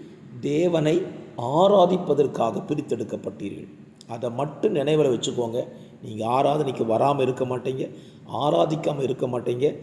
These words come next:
தேவ ஆலயத்துக்கு வராம கண்டிப்பா இருக்க முடியாது.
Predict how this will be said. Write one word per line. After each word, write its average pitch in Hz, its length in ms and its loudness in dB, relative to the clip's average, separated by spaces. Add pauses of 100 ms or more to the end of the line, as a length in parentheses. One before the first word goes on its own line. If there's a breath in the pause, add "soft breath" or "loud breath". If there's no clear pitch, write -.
(340 loud breath)
தேவ 147 520 2
ஆலயத்துக்கு 151 680 4
வராம 143 480 0 (180)
கண்டிப்பா 165 540 0
இருக்க 135 300 2
முடியாது. 101 400 -8